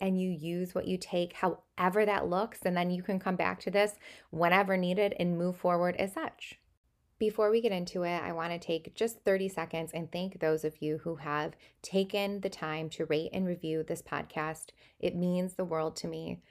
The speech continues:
And to those of you who have yet to take the time to rate and review this podcast,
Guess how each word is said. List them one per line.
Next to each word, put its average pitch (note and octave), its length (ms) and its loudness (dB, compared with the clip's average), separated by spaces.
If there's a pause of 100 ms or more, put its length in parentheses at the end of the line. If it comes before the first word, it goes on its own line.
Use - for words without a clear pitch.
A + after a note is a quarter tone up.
(200)
And F3+ 140 0
to F3+ 80 0
those F3+ 240 4
of E3+ 120 -2
you F3 360 0
who F3+ 160 0
have F3+ 200 0
yet - 360 0
to - 140 0
take F#3 300 4
the F3+ 100 4
time D#3+ 420 -2
to F3 140 -2
rate E3+ 240 2
and E3+ 100 2
review E3 380 -2
this E3 200 -4
podcast, E3+ 580 -4